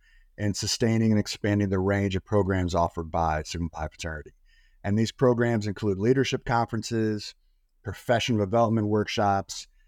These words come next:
mentorship initiatives, and personal growth opportunities. Um, I was a Province Archon for twelve years.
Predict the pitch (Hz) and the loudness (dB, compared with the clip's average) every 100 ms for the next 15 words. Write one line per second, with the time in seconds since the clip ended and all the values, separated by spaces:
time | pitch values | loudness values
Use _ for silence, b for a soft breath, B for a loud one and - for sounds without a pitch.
0 | _ 101 110 127 131 113 120 - 107 107 | _ -2 2 2 2 0 0 0 0 0
1 | - 104 101 101 92 - 101 90 - 117 | 0 0 2 2 -2 -6 -6 -6 -2 -2
2 | - 110 92 98 95 90 92 85 - 104 | 2 0 2 2 2 2 0 -2 -4 -2
3 | 95 92 87 85 - - _ _ _ _ | 0 0 -2 -6 -10 -16 _ _ _ _
4 | - 92 90 87 - _ _ _ 117 120 | -4 -2 -2 -4 -8 _ _ _ -6 0
5 | 123 117 113 110 107 113 104 104 98 - | 2 2 2 0 0 0 2 0 -2 -2
6 | 101 101 95 101 95 92 - 107 95 95 | -2 -2 -4 -4 -2 -4 -2 -2 -2 -2
7 | 98 95 95 92 - | 0 0 0 -4 -10